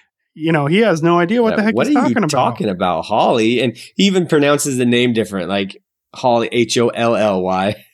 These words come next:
Speaker 1: Oh, that's right. I didn't even notice
Speaker 2: Like
Speaker 1: that.
Speaker 2: it's
Speaker 1: That's
Speaker 2: like a,
Speaker 1: hilarious.
Speaker 2: like it's a girl, yeah. He's like, "What are you talking about,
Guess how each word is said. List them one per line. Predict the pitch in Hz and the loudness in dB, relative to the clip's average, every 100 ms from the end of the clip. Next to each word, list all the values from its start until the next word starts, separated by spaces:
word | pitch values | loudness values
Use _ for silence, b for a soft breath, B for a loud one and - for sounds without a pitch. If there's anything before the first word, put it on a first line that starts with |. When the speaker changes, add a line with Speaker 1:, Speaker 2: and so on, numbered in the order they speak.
| - | -8
Speaker 1:
Oh, | 226 208 196 190 | -2 0 0 0
that's | 202 196 | -2 -2
right. | 220 208 | -2 0
I | 202 | 0
didn't | 202 214 | -2 -4
even | 208 208 | -6 -4
notice | 202 196 185 | -2 -2 0
Speaker 2:
Like | 151 131 | 0 2
Speaker 1:
that. | |
Speaker 2:
it's | 147 | -2
Speaker 1:
That's | 139 151 | 0 0
Speaker 2:
like | |
a, | 175 | 2
Speaker 1:
hilarious. | 185 180 165 | 2 2 2
Speaker 2:
like | 143 | 0
it's | 123 | 0
a | 131 | -2
girl, | 127 131 127 | 0 2 2
yeah. | 123 127 123 120 - | 2 2 2 -2 -6
He's | 131 | -6
like, | 131 | -4
"What | 143 | 0
are | 302 | 0
you | 240 | 0
talking | - 135 196 - | 0 -2 0 -2
about, | 117 95 | -2 -2